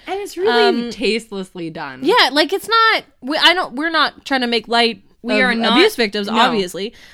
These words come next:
Speaker 2: Um, it's just the writing is clearly
Speaker 1: No, as someone who know, who, like, sees this, uh, this woman as an abuse victim,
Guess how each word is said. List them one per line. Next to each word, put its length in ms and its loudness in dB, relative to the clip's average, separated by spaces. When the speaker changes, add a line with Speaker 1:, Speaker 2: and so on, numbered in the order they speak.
Speaker 2:
Um, 440 -2
it's 120 -2
just 220 -2
the 80 2
writing 520 2
is 280 -2
clearly 540 0
Speaker 1:
No, 320 -4
as 320 0
someone 540 -4
who 840 -8
know, 340 -4
who, 680 -8
like, 340 -6
sees 400 -4
this, 360 -6
uh, 180 -16
this 260 -10
woman 300 -6
as 120 -8
an 100 -8
abuse 340 -8
victim, 440 -10